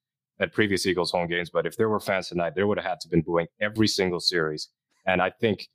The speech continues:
it's because of that, that Peterson didn't stick Jalen Hurts in for more than just three snaps, because Wentz is so broken. And I don't know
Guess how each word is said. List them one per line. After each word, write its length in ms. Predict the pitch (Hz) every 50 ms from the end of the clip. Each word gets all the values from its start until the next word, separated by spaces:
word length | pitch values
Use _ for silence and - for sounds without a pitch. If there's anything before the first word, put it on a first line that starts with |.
| _ _ _ _
it's 160 | 107 104 -
because 380 | - 104 - - - 110 101 98
of 60 | 87
that, 180 | 92 87 87 - _
that 120 | 95 92 - _ _
Peterson 380 | - 107 95 95 90 - 92 85
didn't 220 | 82 90 85 82
stick 320 | - - - - 90 - -
Jalen 260 | - 92 87 82 85
Hurts 260 | 80 87 85 - -
in 120 | 92 87 80
for 100 | - 82
more 320 | 82 85 87 87 82 - - _ _ _ _
than 140 | - 90 82
just 260 | 85 82 - - - _ _ _
three 160 | - 85 85
snaps, 400 | 80 - - 85 76 - - - -
because 500 | 85 80 - 90 85 78 - - - - -
Wentz 500 | 95 107 107 107 98 - - - - - _ _ _ _ _ _
is 180 | 95 85 -
so 260 | - - - 110 98
broken. 340 | 82 85 82 78 - - - _ _ _ _ _ _ -
And 280 | 95 92 87 85 80 - _ -
I 160 | 98 101 101
don't 260 | 98 98 95 92 -
know 380 | 95 92 90 87 85 80 -